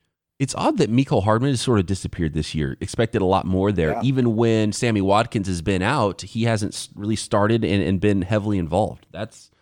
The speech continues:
Speaker 1: a-, and I liked what I saw from him in his rookie season. So that's an interesting one there.
Speaker 2: What if I threw you a curveball and said, "How about the two thousand twenty class?"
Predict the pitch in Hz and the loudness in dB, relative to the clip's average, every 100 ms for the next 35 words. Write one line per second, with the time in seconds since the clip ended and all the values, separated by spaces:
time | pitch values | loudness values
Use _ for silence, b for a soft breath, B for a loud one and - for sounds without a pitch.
0 | _ _ 95 69 78 - 110 117 190 156 | _ _ -8 -6 -8 -4 0 2 2 0
1 | - 82 64 - 62 67 78 67 67 69 | 0 -4 -4 -6 -6 -6 -4 -4 -6 -8
2 | - 76 - - - - 80 - 104 87 | -10 -14 -14 -12 -12 -6 -4 -4 -4 -6
3 | - 76 69 65 67 69 - _ _ _ | -8 -10 -8 -10 -12 -16 -20 _ _ _
4 | _ _ _ _ _ _ _ _ 208 240 | _ _ _ _ _ _ _ _ -8 -8
5 | 339 - 240 180 185 170 147 - - 135 | -4 -6 -6 -6 -6 -2 -2 -4 -4 -4
6 | 151 110 95 92 92 87 92 - 113 107 | -4 -4 -2 -2 -4 -6 -14 -10 -6 -6
7 | 92 82 _ _ _ _ _ 135 123 120 | -6 -16 _ _ _ _ _ -4 -2 -4
8 | 98 - 113 113 92 85 - 113 139 - | -8 -8 -4 -4 -4 -8 -8 -8 -8 -12
9 | 73 | -16